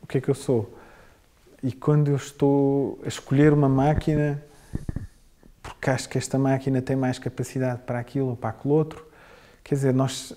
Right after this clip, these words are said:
às vezes preocupamos-nos demasiado em definir determinadas coisas. E acho mais interessante a ideia de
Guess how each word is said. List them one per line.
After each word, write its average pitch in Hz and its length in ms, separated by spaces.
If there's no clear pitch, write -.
às 131 180
vezes 143 260
preocupamos-nos 143 720
demasiado 131 540
em 127 100
definir 131 380
determinadas 127 560
coisas. 110 340
E 127 160
acho 131 240
mais 131 240
interessante 127 580
a 131 40
ideia 127 580
de 123 580